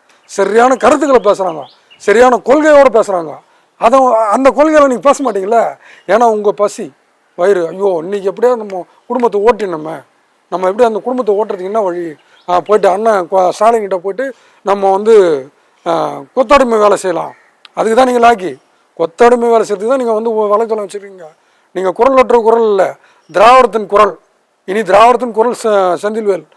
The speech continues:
அப்படி வச்சுக்கோங்க பேர், அதான் உங்களுக்கு சரியா பொருந்தும். வேற எதுவும் சொல்றதுக்கு இல்ல அவங்களுக்கு.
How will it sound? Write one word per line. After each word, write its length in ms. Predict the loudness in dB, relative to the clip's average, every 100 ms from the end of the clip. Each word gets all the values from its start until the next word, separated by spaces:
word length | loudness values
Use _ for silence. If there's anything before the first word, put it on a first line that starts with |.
| _ _
அப்படி 220 | -4 -2
வச்சுக்கோங்க 340 | -2 -2 -4
பேர், 260 | -2 -2 -2 _ _ _
அதான் 260 | -4 2 2
உங்களுக்கு 240 | 2 -2
சரியா 340 | -2 0 2 0
பொருந்தும். 420 | -2 -6 -8 -14 _ _ _ _ _ _ _ -8
வேற 260 | 2 4 4 0
எதுவும் 300 | 0 -4 -4
சொல்றதுக்கு 320 | -6 -4 -4
இல்ல 80 | -2
அவங்களுக்கு. 360 | -4 -8 -12